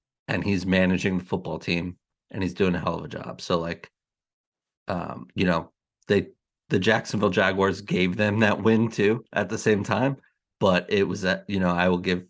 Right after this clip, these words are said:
um, you know, it was a tough game. It was a fun game to watch, and I'm glad they won. My first winner is the Kansas City Chiefs.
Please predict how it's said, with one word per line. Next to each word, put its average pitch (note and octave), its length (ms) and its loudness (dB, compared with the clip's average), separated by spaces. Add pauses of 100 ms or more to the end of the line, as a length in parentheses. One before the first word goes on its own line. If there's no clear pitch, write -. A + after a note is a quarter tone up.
(300)
um, - 460 -10 (580)
you F#2 140 -2
know, E2+ 240 0
it G2 80 2
was F#2+ 160 2
a F#2 80 -4
tough - 280 -4
game. F#2+ 180 2
It - 20 -2
was G#2 100 0
a G2 60 2
fun G2+ 220 0
game F#2 180 2
to F2 100 4
watch, F#2 380 0
and F2+ 240 -4 (320)
I'm G2+ 80 -8
glad G2+ 220 2
they C3 80 2
won. C3 260 4
My C3+ 360 4
first B2 360 -6
winner G2 380 -2 (580)
is G2+ 140 -2
the - 80 -10
Kansas G2+ 340 0
City F2+ 220 -2
Chiefs. - 440 -14